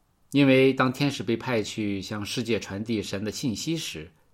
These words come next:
神生气和愤怒的这个事实将成为头条新闻。这是神的另一面，撒旦不希望人们看到它。撒旦不断地唆使假教师，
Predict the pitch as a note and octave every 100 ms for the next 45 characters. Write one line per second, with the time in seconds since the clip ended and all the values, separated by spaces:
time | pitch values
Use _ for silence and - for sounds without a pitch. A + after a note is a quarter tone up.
0 | _ _ _ _ - C3 C#3 D#3+ - _
1 | - - G#3 G#3 G3 C3+ - A#2+ - A3
2 | D3 A2+ A2 G#2 G2 A2+ B2 A#2 _ _
3 | - - - D#3+ G2 - F#2+ A#2 - _
4 | _ _ - A#2+ A2 A2 - - G2+ D3
5 | A2 G#2 - _ _ - - C3+ G2+ F2+
6 | E2 D#2+ _ _ _ _ _ _ _ _
7 | _ _ _ _ _ - F3 E3 B2+ E3+
8 | F3 G3 F2+ E2 D#2 _ _ _ _ -
9 | - G2+ B2 F#2+ - - B2 - E3 F3+
10 | G#2 F2+ F#2 F2 F2 _ - F2 C#2 -
11 | - _ _ _ _ _ _ _ _ _
12 | _ _ _ _ _ _ _ _ _ _
13 | _ - C3 D3 A#2+ C#3 D#3 B2 A2 G#2+
14 | G2+ C3 B2 G#2+ G2+ F#2 F2+ F2+ - C3+
15 | -